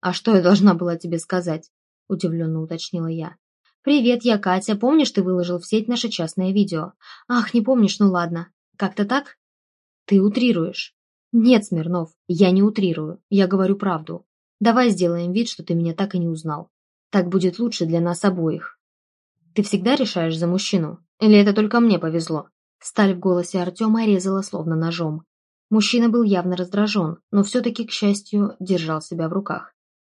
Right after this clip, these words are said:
«Кать, нам надо поговорить». «Не надо». Пристальный взгляд глаза в глаза, и он перевел взгляд на Мишку.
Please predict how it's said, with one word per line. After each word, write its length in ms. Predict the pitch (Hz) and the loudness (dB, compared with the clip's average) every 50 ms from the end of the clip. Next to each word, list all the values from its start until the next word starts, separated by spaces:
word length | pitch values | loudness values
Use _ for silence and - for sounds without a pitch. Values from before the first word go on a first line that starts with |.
| _ _ _ _ | _ _ _ _
«Кать, 320 | - 202 170 147 - - _ - | -2 -2 -2 -2 -4 -10 _ -4
нам 180 | 196 185 180 | -2 0 0
надо 180 | 185 180 175 185 | 0 0 -2 -2
поговорить». 680 | 180 196 180 190 180 190 185 170 160 160 - - _ _ _ _ _ _ _ _ _ _ _ - | -4 -4 -4 -2 -2 -2 -2 -4 -4 -6 -10 -20 _ _ _ _ _ _ _ _ _ _ _ 0
«Не 220 | 180 185 208 208 | 6 8 8 10
надо». 380 | 208 175 156 147 - 165 - _ _ _ _ _ _ _ _ - | 8 8 4 0 -8 -12 -16 _ _ _ _ _ _ _ _ -6
Пристальный 460 | - 175 170 165 - 170 165 165 165 | -4 -4 -4 -4 -2 -2 -2 -2 -2
взгляд 300 | 160 175 175 175 170 170 | -2 -2 -2 -2 -2 -2
глаза 300 | 175 175 165 160 175 165 | -2 -2 -2 -2 -2 -4
в 60 | 160 | -4
глаза, 420 | 165 175 170 165 165 190 196 196 202 - _ _ _ _ | -4 -4 -4 -2 -2 -2 -4 -4 -4 -8 _ _ _ _
и 140 | - 220 214 | 0 2 2
он 220 | 214 220 233 220 | 4 2 2 0
перевел 360 | 226 226 208 202 185 180 170 | 0 2 2 2 2 0 -2
взгляд 360 | 165 165 175 170 160 151 - 175 | -4 -4 -4 -6 -6 -4 -4 -4
на 100 | 170 175 | -2 -2
Мишку. 460 | 175 160 160 - _ - 185 190 | -2 -2 -4 -6 _ -12 -12 -12